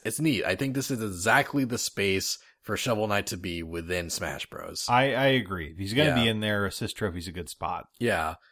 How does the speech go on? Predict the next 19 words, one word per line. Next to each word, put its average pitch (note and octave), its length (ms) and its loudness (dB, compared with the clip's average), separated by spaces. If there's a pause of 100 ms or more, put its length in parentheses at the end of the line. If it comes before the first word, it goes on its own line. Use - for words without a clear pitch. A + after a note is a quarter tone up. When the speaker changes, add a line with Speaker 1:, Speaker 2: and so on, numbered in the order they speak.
(280)
Speaker 1:
And, F#2 260 2
uh, F#2 240 4
you G#2 100 2
know, F#2+ 160 2
he, G2 240 0
he G2 60 -2
does A2+ 180 0
some G#2 100 -4
cool G#2+ 200 -2
stuff. F#2 340 2
Like, F2+ 140 -4
he, F2 240 -8
he F#2 140 -10
can, F2 320 -6 (340)
he A#2+ 100 -4
can G2+ 220 -2
dig G#2+ 240 2
holes F#2+ 500 0
for, E2 560 -2